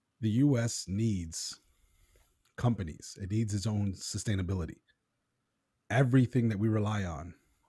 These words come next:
is imports. From computers to plastic to clothes. We all get that from other countries. We don't get that from ourselves. So when that president put an embargo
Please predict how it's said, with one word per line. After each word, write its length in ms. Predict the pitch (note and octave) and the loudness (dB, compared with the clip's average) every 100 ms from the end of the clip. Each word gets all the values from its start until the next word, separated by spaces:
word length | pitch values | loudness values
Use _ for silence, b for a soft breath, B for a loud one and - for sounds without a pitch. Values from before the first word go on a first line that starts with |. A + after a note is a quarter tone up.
| _ _ _ _ | _ _ _ _
is 140 | G#2+ G#2+ | -6 -2
imports. 600 | A2 G2+ D2+ C2+ - - - _ _ _ _ _ _ _ _ _ _ _ _ _ | -2 -2 -4 -10 -12 -14 -20 _ _ _ _ _ _ _ _ _ _ _ _ _
From 240 | - A2+ | -2 0
computers 840 | G2+ G2+ - B2+ C3+ C3+ - - - _ _ _ _ - | 0 0 4 6 6 4 -2 -10 -16 _ _ _ _ -8
to 100 | F#2 | -2
plastic 560 | A#2 B2 A#2+ B2 A2+ | 0 0 0 -4 -4
to 100 | - | -8
clothes. 500 | F#2 B2+ F#2+ D2+ - - _ _ _ _ _ _ - | -4 -2 -2 -6 -12 -18 _ _ _ _ _ _ -4
We 160 | G#2 | 0
all 180 | A2 A#2 | 2 2
get 220 | G#2 A#2 | 2 0
that 100 | G2+ | 0
from 180 | G2 G2+ | -4 -2
other 120 | G2+ | -2
countries. 400 | F#2+ G2 F#2 C#2+ | -2 -6 -6 -8
We 100 | D#2+ | -6
don't 160 | F#2+ F#2 | -4 -4
get 140 | G2 | -4
that 100 | F2+ | -6
from 160 | - E2 | -8 -10
ourselves. 600 | A#1+ - - - - - _ _ _ _ _ - - | -12 -12 -14 -14 -16 -18 _ _ _ _ _ -20 -20
So 540 | - - B2 G#2 F#2 F#2 _ _ _ _ _ _ - | -10 0 2 2 -4 -8 _ _ _ _ _ _ -12
when 720 | F#2 G#2+ G#2 G2+ F#2 F2+ F2+ B B B B B - | -2 2 2 0 -2 -4 -6 B B B B B -6
that 200 | A2 G2+ | -6 0
president 480 | C3 A#2 A2+ A2 F#2+ | 0 2 2 0 -2
put 120 | G#2 | -2
an 60 | |
embargo 680 | G2+ G2+ B2 D3 G2 F#2 G2 | 0 0 2 2 0 -2 -4